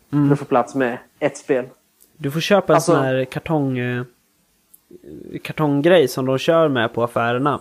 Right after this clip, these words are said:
Speaker 1: Jag vet det finns här nere på seriebörsen. Kostar så här
Speaker 2: Ja.
Speaker 1: femtio spänn.
Speaker 2: Ja,
Speaker 1: Där
Speaker 2: jag
Speaker 1: får
Speaker 2: vet,
Speaker 1: du
Speaker 2: de
Speaker 1: plats
Speaker 2: har,
Speaker 1: med
Speaker 2: jag
Speaker 1: så här
Speaker 2: måste
Speaker 1: åttahundra kort.
Speaker 2: Du, du måste kolla exakt vad de heter, för jag har försökt förklara exakt vilken det är jag vill ha, för det är en sån.
Speaker 1: Ja.
Speaker 2: Jag har försökt förklara här, men de säger bara,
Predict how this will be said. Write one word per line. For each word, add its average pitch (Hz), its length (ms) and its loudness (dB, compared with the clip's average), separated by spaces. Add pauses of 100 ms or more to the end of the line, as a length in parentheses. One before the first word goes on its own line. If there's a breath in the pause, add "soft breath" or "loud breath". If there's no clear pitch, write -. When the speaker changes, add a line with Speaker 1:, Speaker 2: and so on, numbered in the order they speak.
Speaker 1:
Jag 131 100 0
vet 143 160 2
det 151 60 -4
finns 147 300 -4
här 120 80 -2
nere 120 180 -2
på - 80 -16
seriebörsen. 123 580 -2 (340)
Kostar 131 280 0
så 117 100 0
här 107 80 0 (100)
Speaker 2:
Ja. - 100 -4
Speaker 1:
femtio 117 340 -2
spänn. 135 380 2 (440 loud breath)
Speaker 2:
Ja, - 0 -
Speaker 1:
Där - 180 2
Speaker 2:
jag 208 80 2
Speaker 1:
får 151 80 6
Speaker 2:
vet, 151 40 6
Speaker 1:
du 143 40 6
Speaker 2:
de - 80 2
Speaker 1:
plats 135 160 6
Speaker 2:
har, - 100 4
Speaker 1:
med - 40 4
Speaker 2:
jag - 80 2
Speaker 1:
så 110 60 4
här 113 240 4
Speaker 2:
måste 123 140 -2
Speaker 1:
åttahundra 123 280 2
kort. - 300 -4 (600)
Speaker 2:
Du, 196 360 -2
du 190 180 0
måste 233 280 -2
kolla 208 580 0
exakt 180 360 0
vad 180 80 2
de 170 120 0
heter, 175 440 2
för - 120 -6
jag 175 60 4
har 175 40 4
försökt 175 260 -2
förklara 185 380 2
exakt 165 340 -6
vilken 151 220 -10
det 147 60 -4
är 139 40 0
jag 139 80 0
vill 156 100 -4
ha, 180 160 2
för 156 100 -8
det 165 60 0
är 175 40 0
en 175 100 -2
sån. 123 180 -8 (200)
Speaker 1:
Ja. 123 80 -2
Speaker 2:
Jag 120 60 4
har 151 80 4
försökt 160 400 0
förklara 156 360 2
här, 156 380 2
men 165 480 -2
de 175 180 0
säger 160 260 0
bara, 139 360 -2